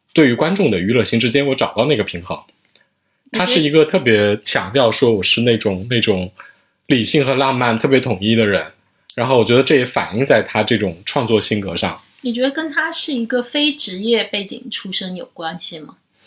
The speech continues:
Speaker 1: 我觉得没有关系。他是一个，你知道他在做影视剧导演之前是一个广告导演。
Speaker 2: 嗯。
Speaker 1: 他是一个，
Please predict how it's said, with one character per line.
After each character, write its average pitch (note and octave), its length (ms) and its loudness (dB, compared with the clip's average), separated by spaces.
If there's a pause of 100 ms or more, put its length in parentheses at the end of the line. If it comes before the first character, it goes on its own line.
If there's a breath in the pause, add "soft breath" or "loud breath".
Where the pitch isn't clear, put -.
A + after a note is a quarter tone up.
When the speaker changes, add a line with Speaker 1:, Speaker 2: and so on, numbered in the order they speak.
(440 loud breath)
Speaker 1:
我 A2+ 120 2
觉 A2 140 0
得 C3+ 100 2
没 A2 120 -2
有 A2 120 0
关 F#2+ 260 -2
系。 - 280 -2 (240)
他 - 80 0
是 C#3 100 2
一 C3+ 120 2
个， C3 340 4 (280 loud breath)
你 A#2+ 60 -4
知 C#3 60 4
道 D3 80 4
他 D#3 340 -4 (680)
在 C#3 200 2
做 C3 400 4
影 G#2 200 0
视 - 160 0
剧 G3 160 2
导 A2 180 0
演 G2 160 0
之 A2+ 100 -2
前 G2+ 220 0
是 C#3+ 200 2
一 A2+ 120 0
个 A2+ 300 4
广 - 180 -2
告 D3 140 0
导 F2+ 160 -2
演。 F#2 200 -4 (300)
Speaker 2:
嗯。 F3+ 300 -6 (100)
Speaker 1:
他 E3 100 -4
是 D#3+ 120 2
一 D3+ 80 2
个， B2+ 340 4